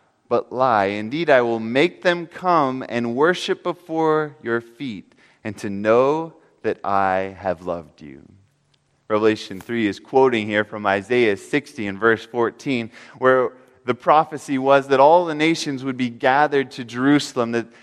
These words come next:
as Jerusalem was faithful to be an outreach center where they were reaching out to the world around them, that all the nations of the world would come to Jerusalem, come to the temple,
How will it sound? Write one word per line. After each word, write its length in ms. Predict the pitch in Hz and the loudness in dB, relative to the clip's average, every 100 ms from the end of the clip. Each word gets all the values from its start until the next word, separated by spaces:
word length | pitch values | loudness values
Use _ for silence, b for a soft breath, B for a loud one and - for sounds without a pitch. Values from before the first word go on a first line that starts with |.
| B - | B 0
as 400 | 147 160 147 - _ _ _ _ _ | 4 4 0 -12 _ _ _ _ _
Jerusalem 520 | 131 147 151 156 139 | 0 0 0 -2 2
was 160 | 127 - | 2 2
faithful 500 | 151 156 156 139 123 | 2 2 -4 -10 -10
to 80 | |
be 180 | 127 151 | -4 0
an 80 | 139 | 2
outreach 580 | 135 156 - 139 135 131 | 4 2 0 -6 -10 -10
center 420 | - 131 123 117 | -2 -2 0 0
where 180 | 123 127 | 2 4
they 100 | 143 | 4
were 140 | 139 | 2
reaching 460 | 131 160 165 170 156 | 2 -2 -2 -6 -2
out 180 | 151 135 | -2 -2
to 80 | 139 | -6
the 100 | 131 | 0
world 280 | 143 147 | 2 2
around 240 | 135 139 139 | 2 2 0
them, 140 | 135 | 0
that 120 | 131 | 2
all 220 | 139 180 185 | 6 6 4
the 80 | |
nations 380 | 170 165 165 160 | 0 -2 -2 -4
of 80 | 156 | -2
the 80 | 147 | 2
world 240 | 156 151 | 2 2
would 240 | 147 139 - | 0 -4 0
come 320 | 190 208 196 | 0 0 -4
to 120 | 175 | -12
Jerusalem, 680 | 143 151 185 180 156 139 135 | -6 2 4 2 -4 -6 -2
come 240 | 202 208 | -2 -2
to 80 | 196 | 0
the 100 | 170 | -2
temple, 460 | 185 180 170 151 | 0 -2 0 -6